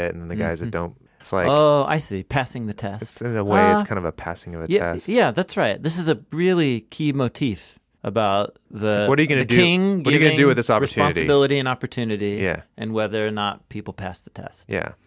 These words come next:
Speaker 1: It's this
Speaker 2: And
Speaker 1: delegation of power.
Speaker 2: Yeah. Yeah.
Speaker 1: Here, I'm gonna give you my resources. I'm gonna give you my authority.
Speaker 2: Mm-hmm.
Speaker 1: What are you
Speaker 2: Mm-hmm.
Speaker 1: gonna do with it?
Speaker 2: Correct. Abraham is the first human in the story to pass the test,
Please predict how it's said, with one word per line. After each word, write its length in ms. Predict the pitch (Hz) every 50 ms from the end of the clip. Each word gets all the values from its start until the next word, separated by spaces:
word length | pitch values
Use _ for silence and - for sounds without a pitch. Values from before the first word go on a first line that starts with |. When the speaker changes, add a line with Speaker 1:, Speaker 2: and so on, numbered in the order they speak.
| - - - - -
Speaker 1:
It's 140 | 117 127 -
this 120 | 147 131 -
Speaker 2:
And 60 | -
Speaker 1:
delegation 480 | 151 156 170 160 147 151 156 156 165 165
of 100 | 156 -
power. 480 | - - - 73 - 80 98 113 120 _ -
Speaker 2:
Yeah. 240 | 113 110 101 87 85 - _ _ _ _ _ _ _ _ _
Yeah. 220 | - 101 95 87 87 -
Speaker 1:
Here, 400 | - - 117 113 113 110 107 101 - _ _ _ _ -
I'm 80 | 98 101
gonna 100 | 107 110
give 140 | 113 110
you 80 | 110 113
my 100 | 110 107
resources. 800 | 98 87 85 80 - - - 76 - - 78 80 78 - - - _ _ _ -
I'm 40 | 92
gonna 60 | 95
give 140 | 82 98 90
you 80 | 90 87
my 480 | 85 82 82 85 87 87 87 87 87 - _ _ _ _ _ _ _
authority. 760 | - - - - - 101 90 87 78 76 76 78 71 73 73 -
Speaker 2:
Mm-hmm. 320 | 110 104 92 71 76 120 123 123 _ _ _ _
Speaker 1:
What 240 | - 92 92 92 90
are 20 | 90
you 60 | 82
Speaker 2:
Mm-hmm. 60 | 85
Speaker 1:
gonna 80 | 80 78
do 140 | 73 57 50
with 160 | 50 - -
it? 180 | - - - - _ _ _ _ _ - - _
Speaker 2:
Correct. 380 | - - 98 92 - - _ _ _ _ _ _ _ _ _ -
Abraham 480 | 131 139 143 156 147 151 135 127 131 123
is 120 | 110 -
the 80 | - 135
first 440 | - - - 147 143 135 - -
human 340 | - - 151 143 131 120 113
in 140 | 113 110 110
the 60 | 104
story 380 | - - - 117 110 104 101 92
to 120 | - - - _ _
pass 480 | - 107 101 92 90 - - - - _ _ _
the 80 | - -
test, 460 | - - - - - - - -